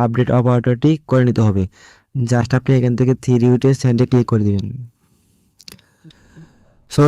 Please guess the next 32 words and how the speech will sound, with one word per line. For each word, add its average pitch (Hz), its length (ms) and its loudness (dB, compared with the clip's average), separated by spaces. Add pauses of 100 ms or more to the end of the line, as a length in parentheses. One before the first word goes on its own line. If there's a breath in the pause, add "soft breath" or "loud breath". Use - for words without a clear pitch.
(280)
থ্রি 139 280 6
উঠে 151 140 4 (100)
সেন্ডে 139 300 4
ক্লিক 135 260 4
করার 127 260 2
পর 123 140 4 (300)
আপডেট 131 260 2 (140)
অপারেটর 127 400 2
করার 127 240 2
জন্য 123 140 2 (100)
আপনার 120 260 -2
পিন 123 200 2
নাম্বার 123 280 2
চাবে। 127 180 2 (200)
নগদের 117 380 0 (140)
যে 131 80 4 (140)
পিন 127 180 2
নাম্বারটি 123 380 0
আছে - 140 -6 (100)
আপনি 120 140 -4 (120)
just 117 260 -2
সেই 123 220 0
পিন 120 160 0
নাম্বার 123 280 2
এখানে 127 240 0
দিয়ে 117 180 4
দিবেন। 101 180 -2 (1080)
So - 60 -2 (100)
পিন 151 180 4
নাম্বার 165 300 4
দেওয়ার 147 260 2
পর 147 80 2